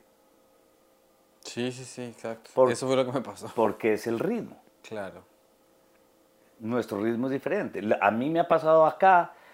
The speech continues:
Speaker 2: y, eh, lo primero que yo traté de hacer aquí fue, que, que eso era una pregunta que le quería hacer hoy.
Speaker 1: Claro que sí.
Speaker 2: Además, era, eh, porque yo he oído,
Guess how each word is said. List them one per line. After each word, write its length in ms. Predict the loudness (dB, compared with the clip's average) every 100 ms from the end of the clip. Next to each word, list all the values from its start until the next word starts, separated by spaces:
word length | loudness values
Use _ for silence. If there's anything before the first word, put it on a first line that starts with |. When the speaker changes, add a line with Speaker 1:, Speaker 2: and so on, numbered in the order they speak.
| -20 _ -2
Speaker 2:
y, 160 | 2
eh, 220 | 2 2 -2
lo 200 | 0 2
primero 360 | 2 4 2 4
que 100 | 2
yo 120 | 2
traté 220 | 2 2
de 60 | 2
hacer 200 | 2 0
aquí 260 | -2 -4 -6
fue, 320 | -2 -2 -2
que, 160 | -4 -6
que 180 | -4 -4
eso 140 | -2
era 40 | 0
una 120 | 0
pregunta 360 | 0 0 0 0
que 100 | 0
le 80 | 0
quería 220 | -2 -2
hacer 280 | 0 -2 0
hoy. 280 | 2 4 2 -4
Speaker 1:
Claro 200 | -2 -2
que 60 | 2
sí. 60 |
Speaker 2:
Además, 280 | 2 2 0 -2 _ -20 -20 _ _ -2
era, 440 | 6 8 8 6 2
eh, 520 | 4 6 6 6 2
porque 340 | 2 2 2 2
yo 160 | 6
he 20 | 6
oído, 460 | 6 4 2 0